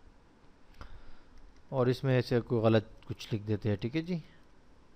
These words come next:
और यहाँ पर आके पेज को refresh करते हैं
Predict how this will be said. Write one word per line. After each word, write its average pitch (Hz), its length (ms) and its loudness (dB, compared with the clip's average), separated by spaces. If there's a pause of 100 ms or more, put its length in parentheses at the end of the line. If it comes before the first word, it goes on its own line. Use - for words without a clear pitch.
(920)
और 117 240 0
यहाँ 113 220 4
पर 113 160 2
आके 110 200 2
पेज 110 220 -2
को 113 120 -2
refresh 147 260 0
करते 117 380 -2
हैं 110 180 -4